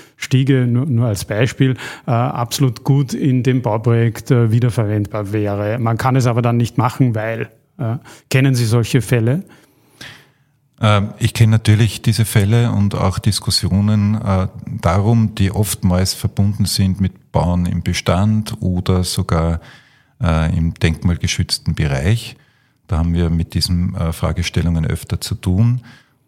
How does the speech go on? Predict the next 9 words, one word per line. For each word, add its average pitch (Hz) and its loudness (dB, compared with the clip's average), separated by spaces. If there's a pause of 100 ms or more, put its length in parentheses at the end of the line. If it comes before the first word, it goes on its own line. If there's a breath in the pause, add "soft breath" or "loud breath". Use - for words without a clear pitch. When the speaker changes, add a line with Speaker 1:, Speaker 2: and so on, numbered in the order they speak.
Speaker 2:
und, 92 0
äh, 104 0
haben 87 2
auch 87 -2
letztes - -2
Jahr 85 0
reagiert, 85 -2 (240)
ähm, 90 0 (100)
indem, 92 -2